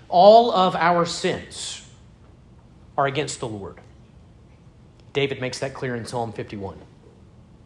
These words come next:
When we look at the scriptures as a whole, we know that w-, th-, there's no bifurcation between sins against neighbor and sins against the Lord. Ultimately, all of our sin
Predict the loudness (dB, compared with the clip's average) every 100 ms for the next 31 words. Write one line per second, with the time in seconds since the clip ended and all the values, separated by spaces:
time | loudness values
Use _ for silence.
0 | -20 -8 -4 2 4 4 4 2 -4 0
1 | 0 4 4 6 4 4 2 0 4 8
2 | 8 6 2 0 -2 -10 -18 -4 0 2
3 | 6 6 6 2 -6 -20 -14 -14 -10 -6
4 | -2 2 2 4 4 4 4 6 6 0
5 | -2 0 0 0 -2 -4 -6 -10 -12 -18
6 | -20 -20 -12 -8 -4 -2 -2 -2 -4 -4
7 | -6 -8 -8 -6 -4 0 -2 -2 -8 -10
8 | -10 -10 -12 -12 -12 -10 -12 -6 -6 -6
9 | -12 -10 -10 -8 -8 -8 -10 -12 -16